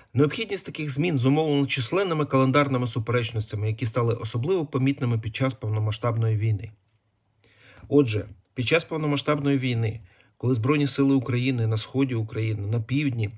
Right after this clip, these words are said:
на півночі ведуть важкі бої з Збройними силами Російської Федерації, відходять з важкими боями, залишають,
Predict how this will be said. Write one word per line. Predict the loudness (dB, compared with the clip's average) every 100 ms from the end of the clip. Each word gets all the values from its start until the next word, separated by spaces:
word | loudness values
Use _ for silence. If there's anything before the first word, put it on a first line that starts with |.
| -4
на | -2
півночі | 0 0 0 0 -2
ведуть | 0 0 0
важкі | -2 -2 -2
бої | 0 0 0 0
з | -2
Збройними | -6 0 2 2 0
силами | 0 -2 0 -2
Російської | -2 -6 -6 -6
Федерації, | -4 -2 0 0 -4 -10 -10 -20 -20 -20 -18 -2
відходять | -2 2 2 4 2
з |
важкими | 2 -2 0 0
боями, | 2 2 2 2
залишають, | 0 0 2 2 2 -2